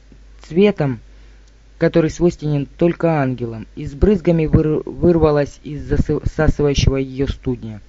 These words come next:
Дика отбросила назад, а я бессильно повисла на руках Оськи, наблюдая за тем,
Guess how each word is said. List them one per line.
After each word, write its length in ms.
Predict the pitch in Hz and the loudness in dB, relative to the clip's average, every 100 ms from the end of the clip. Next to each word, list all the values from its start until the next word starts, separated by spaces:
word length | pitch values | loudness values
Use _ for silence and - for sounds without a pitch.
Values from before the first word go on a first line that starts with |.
| - - - - - - - | -20 -20 -20 -20 -20 -20 -20
Дика 320 | - 226 - | -2 0 2
отбросила 540 | 226 165 190 190 196 190 | 2 4 2 4 4 4
назад, 440 | 190 151 143 135 - | 4 2 0 -2 -6
а 80 | 147 | -2
я 160 | 165 170 | 2 2
бессильно 520 | 156 151 - 190 180 | 0 -6 -2 0 0
повисла 460 | 170 165 160 151 | 2 0 0 -4
на 140 | 147 135 | -2 -2
руках 340 | 131 143 - | -2 -4 -2
Оськи, 300 | 135 123 - | -4 -4 -8
наблюдая 480 | 127 123 135 139 135 | -10 -6 -6 -2 -4
за 140 | 117 | -4
тем, 260 | 131 175 175 | -4 0 0